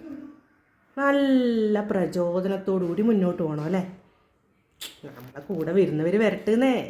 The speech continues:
തളർത്തുന്നവർ തളർത്തട്ടെ, അല്ലേ? പിന്നെ ഈ YouTube ചാനൽ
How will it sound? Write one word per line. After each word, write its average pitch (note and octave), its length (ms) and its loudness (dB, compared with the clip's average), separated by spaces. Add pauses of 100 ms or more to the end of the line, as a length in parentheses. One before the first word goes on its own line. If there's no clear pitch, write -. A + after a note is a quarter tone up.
(160)
തളർത്തുന്നവർ C#3+ 600 -10 (100)
തളർത്തട്ടെ, F#3 520 -2 (100)
അല്ലേ? E3+ 180 -4 (640)
പിന്നെ B3+ 300 2 (220)
ഈ - 20 0 (600)
YouTube A3+ 460 -2
ചാനൽ B3 260 2